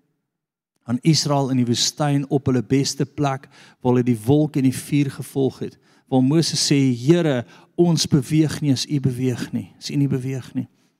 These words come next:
Ons skuif nie as U nie skuif nie. As U nie met ons is nie, laat ons nie van hier af trek nie." In elke ding in jou lewe moet dit jou mentaliteit wees. En my vraag is weer, ek wil dit baie prakties maak. Wat gaan jou vleiskas aan? Wat gaan in jou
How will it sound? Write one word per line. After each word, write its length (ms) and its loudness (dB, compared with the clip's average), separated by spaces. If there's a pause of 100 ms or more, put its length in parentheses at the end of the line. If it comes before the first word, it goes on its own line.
(180)
Ons 220 0
skuif 360 -2
nie 120 0
as 120 -2
U 80 -6
nie 160 -2
skuif 520 -4
nie. 120 -2 (440)
As 160 -2
U 80 2
nie 120 4
met 280 4
ons 160 2
is 240 -2
nie, 160 0 (320)
laat 280 0
ons 280 -2
nie 240 4
van 200 -4
hier 160 2
af 120 -10
trek 280 -6
nie." 160 -2 (280)
In 100 2
elke 360 0
ding 180 -2
in 80 0
jou 100 0
lewe 260 2
moet 120 2
dit 100 -4
jou 100 0
mentaliteit 560 -2
wees. 180 -6
En 80 -8
my 80 -6
vraag 340 0
is 160 -4
weer, 400 0 (380)
ek 140 -16
wil 140 4
dit 160 -12
baie 220 2
prakties 400 -4
maak. 200 -4
Wat 140 -6
gaan 180 0
jou 100 2
vleiskas 880 -4
aan? 280 -8 (2250)
Wat 100 -10
gaan 160 4
in 60 4
jou 120 4